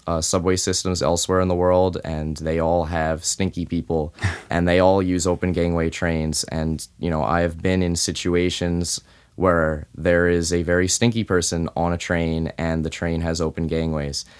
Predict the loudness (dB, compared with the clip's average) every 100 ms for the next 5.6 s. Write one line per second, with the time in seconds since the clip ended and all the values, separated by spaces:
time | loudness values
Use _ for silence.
0 | -20 -20 _ -2 0 2 0 -4 -6 -4
1 | -2 2 2 4 2 2 2 4 4 4
2 | 2 0 0 0 -2 2 2 0 -2 2
3 | 2 0 -4 0 2 4 4 0 -2 -2
4 | 2 2 0 -2 -4 -2 -2 -2 -2 -2
5 | -4 -2 -4 -4 -6